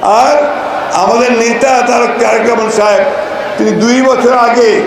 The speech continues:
দুই হাজার বাইশ সালে তিনি একত্রিশ দফা দিয়েছেন। সেই একত্রিশ দফাটা কী?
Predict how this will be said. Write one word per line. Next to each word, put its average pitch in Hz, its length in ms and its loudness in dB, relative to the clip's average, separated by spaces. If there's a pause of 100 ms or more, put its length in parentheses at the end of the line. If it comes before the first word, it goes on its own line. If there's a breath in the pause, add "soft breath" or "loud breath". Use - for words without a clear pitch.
(600)
দুই 220 160 2
হাজার 240 140 2
বাইশ 240 500 0
সালে 233 360 2 (520)
তিনি 220 220 0 (600)
একত্রিশ 226 600 0
দফা 196 340 2
দিয়েছেন। 170 420 0 (600)
সেই 214 120 4
একত্রিশ 214 300 0
দফাটা 190 400 0
কী? 214 300 0